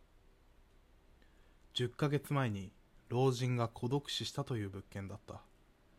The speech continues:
ここは、特に最悪だった。電気とか水回りの問題ではなく、とにかく出る。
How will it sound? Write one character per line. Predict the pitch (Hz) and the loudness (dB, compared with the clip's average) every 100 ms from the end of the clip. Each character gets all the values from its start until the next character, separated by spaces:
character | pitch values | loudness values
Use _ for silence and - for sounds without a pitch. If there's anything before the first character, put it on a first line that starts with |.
| - - - - _ - | -20 -20 -20 -20 _ -6
こ | 113 | -6
こ | - 107 | -4 -2
は、 | 101 98 - - - - - | -2 -4 -10 -20 -20 -20 -18
特 | - 127 - | -8 -8 -4
に | 110 113 | -4 -4
最 | - 104 95 | -6 -8 -6
悪 | 98 95 | -8 -10
だ | 101 | -14
っ | - | -12
た。 | - - - - - - - - - - - - - - - - - - 139 | -14 -14 -20 -20 -20 -20 -20 -20 -20 -20 -20 -20 -20 -20 -20 -20 -20 -2 4
電 | 147 | 4
気 | 147 - | 4 -2
と | 107 | -8
か | - 92 95 - - | -8 -10 -10 -14 -8
水 | 110 113 120 | -4 -2 2
回 | 139 139 | 4 4
り | 113 | 2
の | 101 | -2
問 | 95 101 101 | -4 -4 -4
題 | 98 98 | -4 -4
で | 101 | -6
は | 95 | -8
な | 95 | -14
く、 | - - - - - - - - | -16 -20 -20 -20 -20 -20 -20 -20
と | - 135 | -4 0
に | 127 107 | 0 -2
か | - - | -8 -14
く | - - | -16 -8
出 | 104 | -8
る。 | 95 | -8